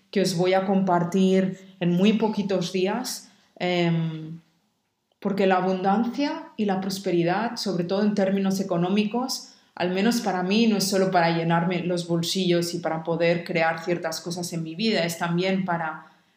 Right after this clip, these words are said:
devolverlo a mi negocio y poder seguir creando más cosas y hacerlo con más profesionalidad, con más comodidad, con más tranquilidad,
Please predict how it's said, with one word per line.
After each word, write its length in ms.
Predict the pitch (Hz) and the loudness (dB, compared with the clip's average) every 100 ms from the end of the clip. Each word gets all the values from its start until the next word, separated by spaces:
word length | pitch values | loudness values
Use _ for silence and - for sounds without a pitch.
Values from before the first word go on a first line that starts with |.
| - | -2
devolverlo 1000 | 185 165 165 165 208 196 170 151 - - | 0 2 2 2 2 2 0 -2 -10 -8
a 80 | 175 | -2
mi 140 | 175 | 0
negocio 640 | 170 165 175 175 170 160 - - - | 2 0 -2 -2 -4 -6 -8 -18 -12
y 100 | 190 | -8
poder 300 | 185 190 208 | 0 2 2
seguir 480 | 202 208 180 202 190 | 2 0 0 0 0
creando 540 | 190 180 175 185 180 170 | 0 0 2 0 -2 -2
más 300 | 170 170 - | -2 -2 -4
cosas 440 | 196 190 175 165 | -4 -2 -4 -2
y 40 | 165 | -4
hacerlo 460 | - 180 180 185 | -4 -4 -2 -2
con 140 | 175 170 | -2 -2
más 200 | 175 - | -4 -6
profesionalidad, 1040 | 180 175 170 170 160 165 175 202 196 196 | -10 -8 -8 -6 -6 -2 0 2 0 -4
con 220 | 180 165 | -6 -4
más 200 | 175 - | -4 -4
comodidad, 680 | 180 170 165 170 190 190 190 | -6 -6 0 2 2 2 0
con 200 | 170 165 | -4 -4
más 220 | 185 190 | -4 -4
tranquilidad, 800 | 170 165 180 170 175 185 185 | -8 -8 -4 0 0 0 -2